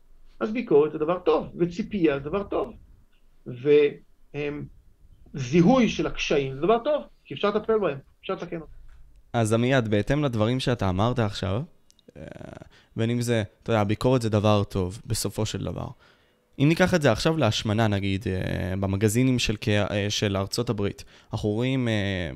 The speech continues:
Speaker 2: אני עכשיו אראה את זה גם על המסך, מישהי שהיא כהת עור, אה, שמנה, ואומרים במגזין, "השמנה זה טוב." ואז מרחיבים לך למה הדבר הזה הוא טוב, ולמה לא צריך לשפוט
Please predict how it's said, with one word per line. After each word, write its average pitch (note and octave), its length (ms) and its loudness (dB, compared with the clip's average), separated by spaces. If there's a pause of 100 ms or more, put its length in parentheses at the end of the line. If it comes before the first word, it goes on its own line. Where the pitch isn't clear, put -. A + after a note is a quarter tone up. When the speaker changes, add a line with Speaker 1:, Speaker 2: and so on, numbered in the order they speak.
(120)
Speaker 2:
אני G#2 120 -2
עכשיו G#2+ 200 0
אראה G#2+ 140 4
את G#2+ 80 -2
זה A2 60 -4
גם G2+ 160 0
על F#2+ 80 0
המסך, - 440 0 (440)
מישהי E3+ 220 0
שהיא C3+ 200 0
כהת G2 300 0
עור, G2 340 -2 (500)
אה, - 40 -14 (520)
שמנה, G#2+ 380 0 (400)
ואומרים A2 540 -2
במגזין, B2 540 0
"השמנה G2+ 400 0
זה A2 100 -2
טוב." - 340 -2 (880)
ואז G#2 520 0
מרחיבים A#2 560 0
לך G#2 200 -2 (380)
למה A2 200 2
הדבר G#2 280 2
הזה G2+ 160 -2
הוא G2+ 100 0
טוב, B2 220 2
ולמה G#2 200 4
לא G#2+ 80 4
צריך - 240 -4
לשפוט - 520 2